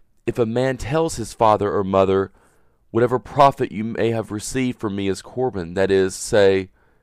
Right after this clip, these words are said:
given to God, then you no longer allow him to do anything for his father or for his mother,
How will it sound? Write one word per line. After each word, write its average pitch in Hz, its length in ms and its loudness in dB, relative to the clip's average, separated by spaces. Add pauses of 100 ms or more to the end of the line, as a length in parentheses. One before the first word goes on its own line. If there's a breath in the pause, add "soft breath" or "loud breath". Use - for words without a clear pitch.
(140)
given 104 300 -2
to 95 120 -6
God, 92 520 2 (880)
then 120 160 -4
you 131 100 -6
no 135 160 2
longer 139 340 2
allow 123 340 6
him 113 240 -2
to 95 100 -18
do 104 180 -6
anything 123 380 -4
for 139 300 -6
his 110 200 -6
father 95 380 4
or 98 140 -6
for 98 180 -12
his 92 200 -6
mother, 90 460 -2